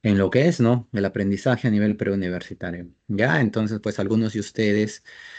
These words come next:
eh, han mostrado su incomodidad y, y no está mal, se respeta, se entiende, y vamos a terminar una y media. De manera exagerada, creo que nos podríamos pasar unos cinco minutos, ¿ya? Muy bien.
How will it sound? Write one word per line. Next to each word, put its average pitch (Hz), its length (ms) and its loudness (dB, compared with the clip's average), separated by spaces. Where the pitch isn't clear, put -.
eh, 101 420 -2
han 107 220 0
mostrado 113 460 0
su 117 120 -2
incomodidad 127 640 2
y, 104 260 -2
y 104 60 -2
no 101 120 -2
está 107 300 -2
mal, 127 340 0
se - 220 -10
respeta, 113 600 -2
se - 120 -10
entiende, 131 520 -2
y 139 240 0
vamos 117 340 -4
a 110 60 -6
terminar 101 480 -6
una 104 280 0
y 95 80 -2
media. 92 320 -8
De 107 100 0
manera 151 260 2
exagerada, 135 600 0
creo 127 200 0
que 120 100 -2
nos 104 160 -4
podríamos 107 500 -2
pasar - 240 -6
unos 101 220 -2
cinco 101 300 -4
minutos, 92 720 -10
¿ya? 139 260 0
Muy 117 180 4
bien. 92 140 -10